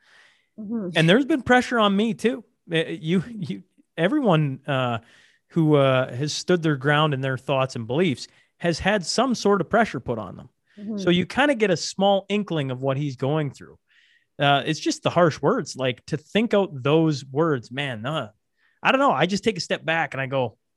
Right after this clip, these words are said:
Speaker 2: "Phew." I agree with you. In a few years, he's probably gonna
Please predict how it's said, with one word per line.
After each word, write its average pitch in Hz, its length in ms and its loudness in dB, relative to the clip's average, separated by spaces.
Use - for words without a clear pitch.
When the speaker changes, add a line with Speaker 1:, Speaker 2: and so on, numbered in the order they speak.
Speaker 2:
"Phew." 220 180 -2
I 185 120 4
agree 196 240 6
with 151 100 4
you. 117 80 -2
In 139 200 0
a 139 40 2
few 196 200 -2
years, 185 320 2
he's 160 120 -4
probably 139 200 -4
gonna 127 120 -6